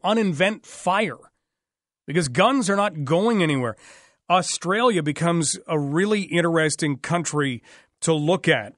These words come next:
in the gun debate because everybody always points to them. And they will point to a mass shooting that took place in the nineties.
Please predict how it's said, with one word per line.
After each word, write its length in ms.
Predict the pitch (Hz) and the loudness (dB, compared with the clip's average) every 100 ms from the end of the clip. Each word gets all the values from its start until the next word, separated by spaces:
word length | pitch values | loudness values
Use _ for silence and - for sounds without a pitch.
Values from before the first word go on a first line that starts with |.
| - | -4
in 200 | 165 160 | 0 0
the 60 | |
gun 400 | 131 123 156 151 | 0 0 2 0
debate 480 | 131 123 135 135 104 | -2 -4 -2 -4 -4
because 220 | 139 135 | -6 0
everybody 280 | 170 233 240 | 0 0 0
always 240 | 196 180 - | 0 -2 -4
points 440 | - 185 170 - | -4 -4 -2 -6
to 120 | - | -6
them. 340 | 139 104 87 _ _ _ _ _ _ _ _ _ _ - | -6 -6 -12 _ _ _ _ _ _ _ _ _ _ -4
And 180 | 151 160 | 0 2
they 60 | |
will 160 | 156 151 | 2 0
point 340 | - 208 233 - | -2 -2 -2 -2
to 140 | 196 | 0
a 40 | |
mass 340 | 160 156 175 170 | 2 2 0 -2
shooting 420 | - 180 160 151 | -4 -2 0 0
that 100 | 135 | -2
took 200 | - 147 | -6 -6
place 320 | - 160 147 | -2 -2 -2
in 80 | 143 | -4
the 60 | 120 | -4
nineties. 640 | 123 143 95 - - | -2 -2 -4 -16 -20